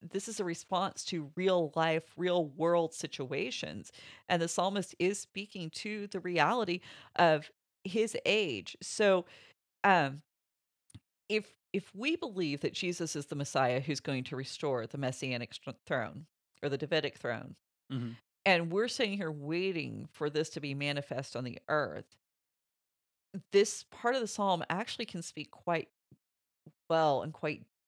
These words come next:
Speaker 1: deeply to us, because there is that sense of urgency that y-, life is short. I need to hear from you now.
Speaker 2: Mm-hmm, mm-hmm.
Speaker 1: And I don't know anyone who passes the age of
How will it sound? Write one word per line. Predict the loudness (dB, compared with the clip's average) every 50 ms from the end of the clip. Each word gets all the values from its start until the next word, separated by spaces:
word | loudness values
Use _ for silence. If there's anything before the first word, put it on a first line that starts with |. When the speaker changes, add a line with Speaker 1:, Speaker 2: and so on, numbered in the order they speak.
| -20 -14
Speaker 1:
deeply | -10 -10 -10 -10 -8 -6 -4 -4 -4
to | -6 -8 -6 -4 -2
us, | -2 -2 -2 -4 -8 -10
because | -10 -10 -6 -4 -4 -4 -4 -6 -8 -6
there | -4 -2 -2 -2 -2 -2
is | -2 -2 -2 -4 -6 -8
that | -8 -6 -8 -12 -12 _ _ -18
sense | -6 -4 -2 -2 -2 -4
of | -6 -8 _ _ _ 0
urgency | 0 0 0 -2 -4 -6 -6 -8 -10 -10 -10 -12 -14 -16 _ _
that | 0 0 0 0 -2 -8 -14
y-, | -16 -16 -14 -14 -10
life | -2 0 2 2 2 -2 -6
is | -4 -4
short. | -2 -2 -2 -2 -4 -4 0 0
I | 0 0
need | 0 -2 -6 -8 -8
to | -10 -14
hear | -18 -12 -6 -4 -4 -4
from | -4 -6 -6 -6 -4
you | -4 -4 -4 -4 -4
now. | -2 0 0 0 0 0 0 -2 -2 -4 -2 -2
Speaker 2:
Mm-hmm, | -2 -2 -2 -4 -6 -8 -8 -10
mm-hmm. | -2 2
Speaker 1:
And | 4 6 6 6 4 2 -2 -8 -16 -20 -20 _ _ _ _ _ _ _ _
I | 2 2
don't | 4 2 0 0 0
know | 0 2 0 0 -4 -4 -4
anyone | -4 -2 -2 -4 -4 -2 -2 -2 -2 -2
who | -4 -6 -2
passes | 0 0 0 0 -2 -6 -8 -8
the | -6 -6 -4 -2
age | -2 -2 -2 -2
of | -4 -6